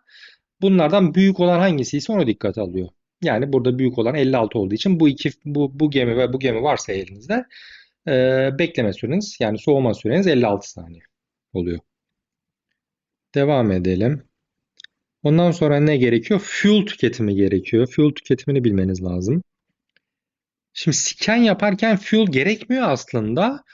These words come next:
Ama fuel ne için gerekiyor? O da şey, yani yolculuk yapacaksın sonuçta. E, şimdi buralarda ki-, şey arayacaksınız.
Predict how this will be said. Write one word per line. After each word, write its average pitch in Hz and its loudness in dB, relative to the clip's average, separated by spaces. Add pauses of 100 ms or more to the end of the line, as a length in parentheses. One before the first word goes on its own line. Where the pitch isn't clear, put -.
(160)
Ama 226 2
fuel 208 2
ne 214 4
için 233 2
gerekiyor? 180 2
O 233 0
da 254 2
şey, - 0 (120)
yani 156 2
yolculuk 190 4
yapacaksın 131 0
sonuçta. 156 -2
E, 170 -6 (720)
şimdi 143 -2
buralarda 185 2
ki-, 202 -4
şey 226 0
arayacaksınız. 104 -2